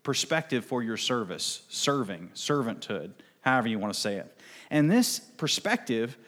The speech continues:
for service means that we see salvation as transformational rather than simply transactional. And I think that's a key phrase, and so I'm gonna say it again. What we need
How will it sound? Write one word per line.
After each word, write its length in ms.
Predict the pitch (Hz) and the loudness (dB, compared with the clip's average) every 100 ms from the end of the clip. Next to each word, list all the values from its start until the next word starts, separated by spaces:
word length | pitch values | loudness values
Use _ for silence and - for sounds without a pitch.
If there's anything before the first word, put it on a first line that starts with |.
| - _ | -20 _
for 120 | - 123 | -2 0
service 560 | - 196 180 110 - | 2 2 4 0 0
means 300 | 135 156 151 | 4 4 4
that 180 | 139 123 | 2 2
we 160 | 147 151 | 0 0
see 240 | - 202 | 0 -2
salvation 920 | - 165 156 151 170 180 - 110 107 - - - | 2 4 4 4 2 2 0 -2 -2 -8 -20 -4
as 260 | 143 139 - | 2 2 2
transformational 1300 | - 180 190 196 - - 135 147 180 - 143 113 113 - - | -2 0 2 2 0 2 4 4 2 2 0 0 -2 -8 0
rather 380 | 131 147 147 | 4 6 6
than 200 | 131 123 | 4 2
simply 460 | 117 - 160 - 123 | 2 0 -2 0 -2
transactional. 920 | - 131 123 107 117 123 - 101 69 - _ _ _ - | 0 0 0 2 2 2 -2 -6 -8 -16 _ _ _ -2
And 60 | |
I 20 | 160 | 2
think 140 | 208 | 2
that's 160 | 175 131 | 2 2
a 80 | |
key 440 | 117 - - 190 196 | -2 -6 -2 2 2
phrase, 500 | - 139 135 107 87 | 0 4 4 4 -2
and 100 | 95 | -6
so 60 | 127 | -2
I'm 60 | |
gonna 100 | 123 | 0
say 240 | - 156 156 | 2 2 2
it 60 | |
again. 360 | 127 123 113 87 - - - - _ _ _ _ | 2 2 0 -4 -14 -20 -20 -20 _ _ _ _
What 260 | - 160 160 | 0 4 4
we 160 | 170 156 | 4 4
need 640 | 170 240 185 127 123 | 6 6 6 4 2